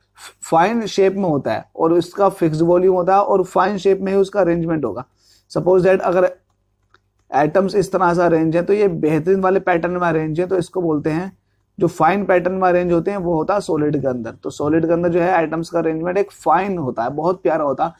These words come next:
और इनकी शेप भी जो होती है वो फिक्स्ड शेप होती है, इनकी शेप फिक्स होती है, फिक्स्ड वॉल्यूम होता है। और आगे है which means that it cannot be compressed on applying pressure, solids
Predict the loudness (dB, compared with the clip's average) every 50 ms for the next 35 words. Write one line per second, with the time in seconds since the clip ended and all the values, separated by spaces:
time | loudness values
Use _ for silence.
0 | _ _ _ _ 0 2 2 2 2 0 -2 -2 -4 -2 0 2 2 2 2 0
1 | 0 0 2 2 2 2 0 -2 -4 -4 -6 -10 _ _ _ _ -2 0 0 0
2 | 0 0 0 0 0 -2 -2 -2 -4 -4 -2 -4 -4 -4 -4 -6 -6 -6 -8 -12
3 | _ _ _ _ _ _ _ _ _ _ _ -6 -4 -2 0 2 0 0 2 2
4 | 2 2 2 2 0 -4 -2 0 2 4 4 4 2 2 2 0 -2 -2 0 0
5 | 0 0 2 0 0 0 0 0 0 0 -2 -2 -4 -6 -8 -10 -12 -12 -14 _
6 | _ _ _ _ _ _ _ _ _ _ _ _ _ _ _ _ _ _ _ _
7 | -4 -2 -2 0 2 2 4 4 4 4 4 4 4 4 2 0 0 0 0 0
8 | 0 0 0 0 0 2 2 0 -2 -2 -2 -4 -2 0 0 0 0 -2 -2 -2
9 | -2 -2 -2 0 0 2 2 2 2 0 -2 -2 -4 -2 -2 -2 -2 -2 -4 -4
10 | -2 -2 -2 0 0 -2 -4 -4 -6 -2 0 2 2 2 4 2 2 0 -2